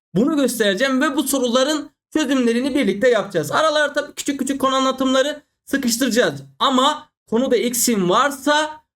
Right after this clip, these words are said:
önce konuları tamamla. Peki hocam, konu eksimi nasıl tamamlayacağım? Hemen bu videonun altına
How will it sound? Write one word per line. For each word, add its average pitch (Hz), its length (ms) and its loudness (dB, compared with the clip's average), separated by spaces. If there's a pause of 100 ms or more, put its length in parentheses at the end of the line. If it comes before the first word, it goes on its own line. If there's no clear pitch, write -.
(140)
önce 269 360 -2
konuları 202 420 0
tamamla. 120 540 -2 (100)
Peki 240 160 -6
hocam, 196 440 0 (360)
konu 214 160 0
eksimi 233 360 -2
nasıl 214 320 -4
tamamlayacağım? 156 680 0 (460)
Hemen 330 340 0
bu 277 140 0
videonun 240 320 0
altına 208 680 0